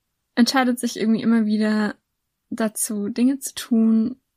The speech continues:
die ihrer Beziehung zu Gott schaden. Gott bestraft sie oder will sie irgendwie erziehen, dann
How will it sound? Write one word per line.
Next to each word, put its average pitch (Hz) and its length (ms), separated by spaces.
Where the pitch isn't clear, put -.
die 220 360
ihrer 226 260
Beziehung 226 460
zu - 140
Gott - 380
schaden. 190 580
Gott 233 160
bestraft - 460
sie 269 240
oder 202 260
will 185 100
sie 196 140
irgendwie 202 260
erziehen, 262 520
dann 208 480